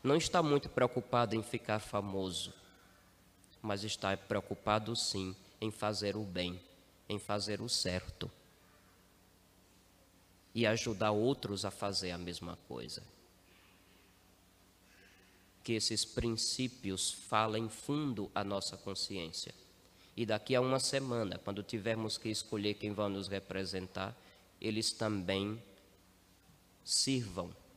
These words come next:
para todos nós. E aqui se-, não, não, não seria demais chamar a atenção.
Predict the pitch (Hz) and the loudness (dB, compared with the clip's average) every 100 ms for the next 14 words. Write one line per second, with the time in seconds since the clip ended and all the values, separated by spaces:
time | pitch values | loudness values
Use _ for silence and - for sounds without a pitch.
0 | - 92 92 95 - 85 87 - 78 73 | -8 -4 -2 -2 -4 -6 -6 -6 -6 -4
1 | - - - - - - - - - - | -4 -4 -6 -10 -20 -20 -20 -20 -20 -10
2 | 107 104 - 113 - 107 113 120 120 123 | -2 -2 0 0 0 0 0 0 0 0
3 | - - 127 120 143 - 135 135 120 123 | -2 -6 0 4 4 4 2 0 -2 0
4 | 113 110 - 107 104 101 101 101 - 87 | 2 0 -2 -2 0 -2 -2 0 0 0
5 | 85 | -4